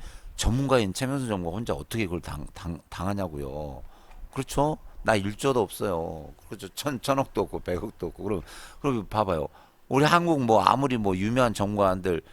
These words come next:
미국장이 무너지고, 한국장이 뭐 이번에 뭐, 어? 전염병 때문에 한 이, 삼 주, 두 달 사실 안 좋은데, 그러면은 한 몇백 조가 날라가는데, 그걸 어떻게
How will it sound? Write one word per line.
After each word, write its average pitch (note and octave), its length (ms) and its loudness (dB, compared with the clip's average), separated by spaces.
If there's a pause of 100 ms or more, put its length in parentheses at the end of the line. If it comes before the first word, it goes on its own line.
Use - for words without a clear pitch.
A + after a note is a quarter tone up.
(220)
미국장이 A#2+ 480 2
무너지고, F#2 380 0
한국장이 A2+ 540 0
뭐 D#2+ 300 -4
이번에 E2 380 -4
뭐, E2 460 -6
어? E3 60 -10 (300)
전염병 A2 480 -2
때문에 F2 200 -4
한 F2 120 -4
이, E2+ 60 -10
삼 F#2+ 260 -2
주, E2 160 -8
두 C3+ 120 -2
달 C#3 180 12
사실 B2+ 260 2
안 E2 160 -2
좋은데, F#2+ 340 0 (420)
그러면은 C#3 580 4
한 G#2 260 0
몇백 G2 300 0
조가 C3 180 6
날라가는데, F#2+ 420 2
그걸 A#2 320 -2
어떻게 F#2+ 600 -2